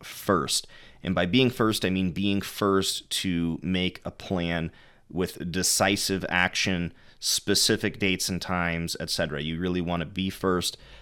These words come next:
uh, especially during holiday times with managing schedules between your family, your spouse's family,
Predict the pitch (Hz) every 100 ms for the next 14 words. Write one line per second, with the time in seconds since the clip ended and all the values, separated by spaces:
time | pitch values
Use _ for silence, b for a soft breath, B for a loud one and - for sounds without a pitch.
0 | B 92 85 87 - - 147 - 135 98
1 | 90 92 85 82 - 95 92 90 85 82
2 | 87 85 80 82 - 76 87 85 78 80
3 | - 87 78 78 - - 78 82 87 -
4 | 87 85 82 80 65 - 87 85 - 80
5 | 85 85 82 82 82